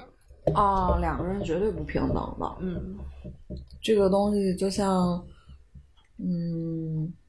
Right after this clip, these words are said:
Speaker 1: 赛跑一样，就没有人可以说是同时达到终点吧。如果你同时达到终点，那大，大家算分秒，算毫秒，还是不一样。
Speaker 2: 嗯。
Speaker 1: 所以很难有
Speaker 2: 所以才难得嘛。
Speaker 1: 对，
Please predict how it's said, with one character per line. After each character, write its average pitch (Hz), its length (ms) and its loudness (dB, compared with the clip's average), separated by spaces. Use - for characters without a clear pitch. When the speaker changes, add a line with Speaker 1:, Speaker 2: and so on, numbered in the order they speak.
Speaker 1:
赛 226 280 2
跑 - 320 -2
一 - 80 -2
样， 196 280 0
就 214 80 0
没 208 120 2
有 262 120 6
人 202 280 6
可 233 160 0
以 190 100 2
说 214 220 2
是 208 280 0
同 190 260 0
时 175 200 2
达 156 180 2
到 160 140 2
终 160 280 -2
点 156 160 -4
吧。 - 120 -6
如 214 120 4
果 277 80 10
你 208 80 8
同 175 200 0
时 208 120 2
达 185 120 4
到 185 80 6
终 196 160 -2
点， 156 140 2
那 160 100 4
大， 160 300 -2
大 170 100 2
家 170 80 2
算 180 220 2
分 180 220 4
秒， 175 240 2
算 156 200 2
毫 143 240 0
秒， 165 160 0
还 - 240 -2
是 180 100 -2
不 262 120 2
一 139 160 2
样。 - 260 -4
Speaker 2:
嗯。 180 260 -8
Speaker 1:
所 185 180 0
以 165 320 0
很 - 240 -6
难 147 280 0
有 156 60 2
Speaker 2:
所 143 80 0
以 - 40 -2
才 185 60 -4
难 175 260 -6
得 190 80 -8
嘛。 170 320 -10
Speaker 1:
对， 185 120 0